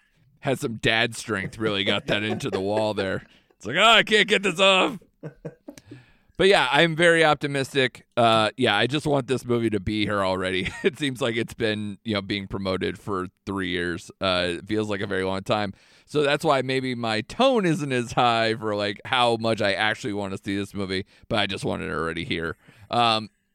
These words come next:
Speaker 1: number two is a movie that a lot of people will be familiar with 'cause it's a big Marvel product for the year. Uh,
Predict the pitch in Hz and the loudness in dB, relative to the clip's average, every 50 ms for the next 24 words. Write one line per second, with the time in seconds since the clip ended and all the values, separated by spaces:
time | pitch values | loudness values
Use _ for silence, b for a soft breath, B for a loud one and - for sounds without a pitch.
0 | _ - 156 160 208 220 233 214 - - 214 202 202 202 190 165 170 165 165 175 | _ -8 -2 0 2 2 2 0 0 2 2 2 4 2 2 0 0 -2 0 0
1 | 170 160 156 143 143 135 135 139 139 139 139 139 - - 147 135 143 135 131 127 | 2 2 2 2 2 2 2 4 4 4 2 2 2 0 0 2 2 0 0 0
2 | 131 131 - 123 120 127 131 139 131 127 131 135 131 123 - 127 120 120 120 127 | -4 -6 -6 -6 -4 -2 0 0 0 0 0 -2 -2 -2 0 0 0 2 0 0
3 | 117 - - 120 117 120 98 _ _ _ - - 175 202 202 208 208 175 175 - | -2 -2 -2 0 0 0 -2 _ _ _ 0 4 6 6 6 4 4 0 -6 -10
4 | _ _ _ _ _ - 104 117 131 139 139 143 131 131 135 123 - - 135 131 | _ _ _ _ _ -10 -4 2 4 4 4 4 4 2 -2 -2 0 2 2 2
5 | 127 123 127 127 110 - - _ _ _ _ - 139 143 147 143 135 135 107 107 | 4 2 2 0 -2 -6 -20 _ _ _ _ -2 2 4 6 6 6 4 2 -2
6 | 104 104 110 117 123 127 123 120 120 110 110 b b b b b - 107 107 104 | -4 -2 -2 0 2 2 4 4 2 0 -2 b b b b b -2 0 0 0
7 | 98 | -2